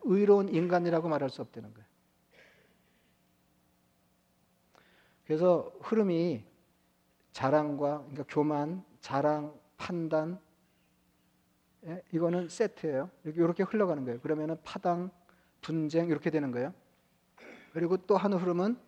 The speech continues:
겸손. 겸손 어디서부터 와요? 은혜로부터 오는 거죠. 은혜를 인식하는 것으로부터. 겸손하면 판단하지 않게 되고 자기를 자랑하지 않는다. 왜? 은혜니까. 그죠? 예,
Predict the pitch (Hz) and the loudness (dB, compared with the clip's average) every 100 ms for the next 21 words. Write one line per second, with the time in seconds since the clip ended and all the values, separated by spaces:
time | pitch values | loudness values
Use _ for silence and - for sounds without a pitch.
0 | _ _ _ _ _ _ _ _ - 156 | _ _ _ _ _ _ _ _ -2 0
1 | 160 160 170 208 _ _ - 170 190 156 | 0 0 0 -4 _ _ -2 2 6 6
2 | 156 165 165 151 143 202 - _ _ - | 4 -2 0 2 2 -2 -12 _ _ 0
3 | 160 160 156 143 - 131 110 104 123 113 | 4 6 4 2 -6 -8 -8 -14 -20 -20
4 | _ _ _ _ _ 170 156 151 156 151 | _ _ _ _ _ -4 -2 0 0 0
5 | 151 - 151 135 123 - - - - _ | -2 -6 -6 -6 -8 -14 -20 -20 -20 _
6 | _ _ - 147 147 151 135 127 139 _ | _ _ -8 -4 -2 -2 -4 -6 -12 _
7 | _ _ _ _ _ - 185 170 147 143 | _ _ _ _ _ -4 2 4 4 0
8 | 131 - 127 127 180 _ _ _ _ - | -4 -6 -8 -10 -12 _ _ _ _ -12
9 | 131 139 143 - 135 139 131 123 110 135 | -8 -6 -8 -4 -2 -2 -4 -8 -14 -6
10 | 139 117 262 147 139 120 - 107 - _ | -4 -4 -2 0 0 -2 -8 -18 -18 _
11 | _ _ _ _ _ 139 165 - _ _ | _ _ _ _ _ -8 -8 -8 _ _
12 | _ _ _ _ _ _ 147 131 | _ _ _ _ _ _ -20 -20